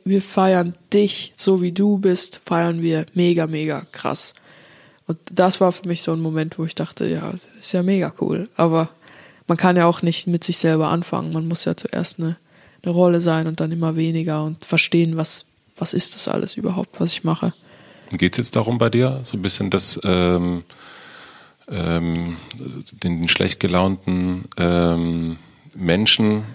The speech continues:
Speaker 2: äh, der da auf der Bühne steht, äh, und, und, und so diese, diese Egal-Person so abzustreifen und sagen, oh, ich bin,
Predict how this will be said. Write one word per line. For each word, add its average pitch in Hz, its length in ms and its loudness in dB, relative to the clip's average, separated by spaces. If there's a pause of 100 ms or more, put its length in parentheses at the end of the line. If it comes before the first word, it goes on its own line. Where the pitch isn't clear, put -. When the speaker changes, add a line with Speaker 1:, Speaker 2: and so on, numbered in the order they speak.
Speaker 2:
äh, 90 200 0
der 92 140 2
da 87 80 2
auf 87 60 -4
der 92 100 2
Bühne 98 260 2
steht, - 520 0 (120)
äh, 82 300 0
und, 82 180 -2
und, 82 120 -4
und 85 120 -2
so 85 80 0
diese, 80 240 0
diese 80 400 2 (240)
Egal-Person 98 1040 2 (380)
so - 160 -4
abzustreifen - 720 0
und 90 80 -2
sagen, 87 320 2
oh, - 100 -8
ich 101 220 -8
bin, 101 340 0